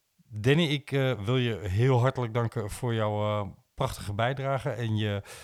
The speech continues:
je insight, eh, informatie, eh, die je toch mist, hè, als je, als je niet zelf in dat peloton gereden hebt. Dank voor je kijk daarop. Eh,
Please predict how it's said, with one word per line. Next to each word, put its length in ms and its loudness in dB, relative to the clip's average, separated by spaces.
je 160 -2
insight, 600 6
eh, 440 -2
informatie, 920 2
eh, 260 -2
die 240 -4
je 120 -2
toch 200 0
mist, 280 4
hè, 160 -2
als 220 -2
je, 360 -2
als 140 -4
je 60 0
niet 180 2
zelf 200 0
in 80 0
dat 140 -2
peloton 400 -4
gereden 340 -4
hebt. 220 -10
Dank 240 4
voor 140 4
je 80 4
kijk 260 0
daarop. 320 -2
Eh, 180 0